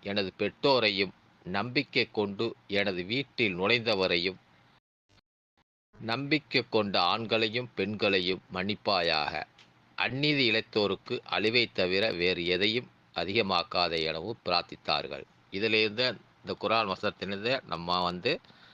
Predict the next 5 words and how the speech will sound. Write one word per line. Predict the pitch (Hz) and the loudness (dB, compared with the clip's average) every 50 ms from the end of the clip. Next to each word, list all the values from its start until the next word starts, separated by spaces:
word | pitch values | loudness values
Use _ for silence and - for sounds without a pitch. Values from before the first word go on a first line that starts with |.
| - - - | -20 -12 -6
மற்றவர்களுக்கு | 98 95 92 - - 123 113 104 104 98 95 92 - - - 131 143 - _ | -4 -4 -4 -2 -2 0 0 2 2 0 0 -2 -4 -4 -6 -6 -6 -6 _
பிரார்த்தனை | - 101 92 95 - - 98 98 | -2 0 0 0 0 -2 -2 -2
செய்யலாம் | - - 95 90 87 87 87 85 80 | -2 0 0 0 2 2 2 0 0
என்ற | 82 82 80 80 73 107 127 127 - - _ _ _ - | -2 -6 -8 -6 -4 -4 -4 -4 -6 -12 _ _ _ -10
ஒரு | 90 90 85 85 85 82 80 - - | -8 -6 -4 -2 -2 -2 -4 -6 -10